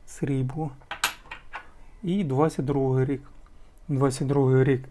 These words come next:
залишу собі, нехай полежить. А двадцять п'ятий рік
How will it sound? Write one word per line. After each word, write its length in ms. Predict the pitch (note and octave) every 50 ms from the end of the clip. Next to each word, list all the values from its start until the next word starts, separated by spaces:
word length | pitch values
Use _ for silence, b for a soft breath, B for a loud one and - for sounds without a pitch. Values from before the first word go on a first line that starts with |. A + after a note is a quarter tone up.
| - -
залишу 520 | D3 C#3 B2+ C#3 C3+ C3 B2+ B2+ - D#3
собі, 380 | C3+ - - D#3 D#3+ G#3+ A#3 A#3 - b b b b b b b b b b -
нехай 280 | D3+ D3 - - D#3 D3+
полежить. 600 | D3+ - D3+ D3 D3+ C#3 C#3+ D#3 - - - - B B B B B B B B B B B B - - - - - - - - - - - - - -
А 80 | G3+
двадцять 540 | G#3 G3+ G3 F#3 D3+ D3 D3+ D#3+ D#3 - -
п'ятий 380 | - E3 F3 F3 F3 - D#3 C#3+
рік 300 | D#3 E3+ E3+ - -